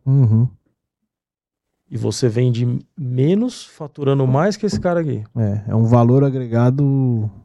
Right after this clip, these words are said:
Speaker 2: Diferente.
Speaker 1: É.
Speaker 2: Então, vai abrir um negócio, qual que é seu valor agregado? Né, essa é uma grande pergunta que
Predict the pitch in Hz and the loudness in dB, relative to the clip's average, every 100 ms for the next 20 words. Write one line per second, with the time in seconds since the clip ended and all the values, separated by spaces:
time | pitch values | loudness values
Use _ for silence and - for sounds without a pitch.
0 | _ 139 110 104 147 131 110 - 104 113 | _ -14 -12 -2 0 0 -2 -6 -4 -4
1 | 120 - _ _ _ 120 131 113 113 113 | -4 -10 _ _ _ -4 -4 -2 -2 -2
2 | 107 101 139 151 120 - 117 - - _ | -4 0 2 2 -2 -10 -14 -14 -20 _
3 | 180 170 143 - 127 110 107 107 107 104 | -8 -6 -8 -6 -6 -4 -4 -6 -8 -12
4 | 101 95 95 95 - - _ _ _ _ | -12 -8 -8 -8 -14 -20 _ _ _ _
5 | _ _ _ _ _ _ _ _ _ _ | _ _ _ _ _ _ _ _ _ _
6 | _ _ - 110 - - 131 110 117 127 | _ _ -20 -18 -14 -6 -4 -2 -2 -2
7 | 127 151 127 120 127 143 156 156 160 170 | -4 -4 -4 -4 -4 -6 -12 -10 -8 -8
8 | - - - 65 - | -12 -18 -18 -18 -20